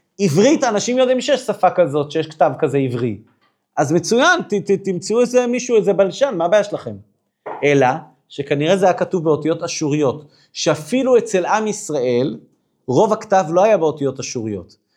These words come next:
אותיות אשוריות, לפי חז"ל, גם כן בגמרא במגילה, הן בעצם אותיות שהיו במתן תורה, ככה נכתב, נכתבו לוחות הברית,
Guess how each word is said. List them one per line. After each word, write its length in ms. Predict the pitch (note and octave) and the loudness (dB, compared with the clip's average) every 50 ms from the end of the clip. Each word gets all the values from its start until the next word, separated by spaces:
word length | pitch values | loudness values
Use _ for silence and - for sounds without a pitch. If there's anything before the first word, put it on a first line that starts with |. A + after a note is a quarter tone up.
| _ _ _ | _ _ _
אותיות 320 | - - - F#3 A3+ A#3 | -6 0 2 2 2 2
אשוריות, 440 | A#3 - - G3 E3+ F3 G3 G3+ - | 0 -2 -2 0 2 2 2 2 0
לפי 220 | E3+ D3 - G3 F3+ | -2 -2 -2 0 0
חז"ל, 280 | - F3+ D#3+ F#3 E3+ D#3 | 2 2 2 2 2 2
גם 140 | F#3 F#3 | 0 -2
כן 160 | F3 F#3+ E3 D3+ | -2 -2 -2 -2
בגמרא 260 | D3 C#3 D3 D#3 D#3+ | -2 0 0 0 0
במגילה, 440 | D#3+ D#3 D3+ - C3 B2+ A#2+ A2+ A2+ A2+ - _ _ _ - | 0 -2 -4 -4 -4 -2 -2 -4 -4 -6 -12 _ _ _ -8
הן 80 | B2 C3+ | 0 2
בעצם 280 | E3 G3 F#3+ G#3+ G3+ | 2 2 2 0 0
אותיות 420 | F#3 F3 G3 G3 F#3+ G3 F3+ E3 - | 0 -2 0 2 4 4 4 2 2
שהיו 260 | - D#3+ E3+ G3 F#3 | 2 2 2 2 2
במתן 380 | D#3+ E3+ D#3+ D3+ D#3 E3 E3 D3+ D3+ | 2 0 -2 0 0 -2 -2 0 -2
תורה, 280 | D3 C3 A#2 A2+ G#2+ G#2+ - _ _ _ _ _ | -2 -2 0 -2 -4 -6 -8 _ _ _ _ _
ככה 220 | - G#3 G3 G#3 | 0 0 2 2
נכתב, 340 | F#3+ F3 - - - G3 E3 D#3 D#3+ D#3 D#3 - | 0 -2 -4 -2 -2 0 0 0 -2 -4 -6 -6
נכתבו 420 | D#3 D3 C#3+ - D#3 C#3+ E3 F#3 | -8 -8 -4 -4 -4 -2 0 0
לוחות 320 | E3+ D3+ - E3+ E3+ E3+ | 0 2 2 0 0 0
הברית, 420 | D#3 B2 A2+ A2 B2 D3+ E3 - | -2 -2 -2 -2 -2 -2 -4 -6